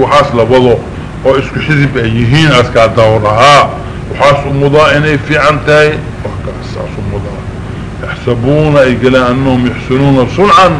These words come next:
أي قلا يان. كي أذي كو حقي وحاسكو خاس رديها، يعني، أنكو وحسوبني. فلان كان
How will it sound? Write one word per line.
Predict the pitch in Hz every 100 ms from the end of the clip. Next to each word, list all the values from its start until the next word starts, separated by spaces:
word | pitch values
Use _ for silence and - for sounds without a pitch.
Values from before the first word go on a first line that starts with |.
| 123
أي | 131
قلا | 117 117 117 113 127
يان. | 147 135 - - - - -
كي | 170 185
أذي | 202 214 214 208
كو | 214 190
حقي | - 240 226 190 - - - - - - - - - -
وحاسكو | 131 131 170 165 - 147 127 - -
خاس | 131 135 - -
رديها، | 165 160 175 180 170 180 180 175 - - - - - - 113
يعني، | 120 123 127 175
أنكو | 202 180 196
وحسوبني. | 185 170 214 226 190 214 202 - - - - -
فلان | 117 143 170
كان | 175 185 175